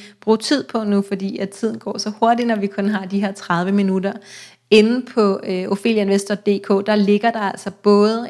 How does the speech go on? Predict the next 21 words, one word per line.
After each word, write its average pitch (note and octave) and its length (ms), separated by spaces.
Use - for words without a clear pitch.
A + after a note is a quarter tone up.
en G3 100
artikel G3+ 520
med F#3+ 140
modelporteføljer, B3+ 840
hvor A3 140
der G#3+ 100
også G#3 340
er F#3+ 320
en, F#3 420
sådan F#3+ 180
en F#3 80
del F3+ 240
to - 260
af - 80
den G#3+ 160
artikel, G#3 480
som G3 160
handler G3 320
om F3+ 260
Warren F#3 180
Buffett, B3+ 420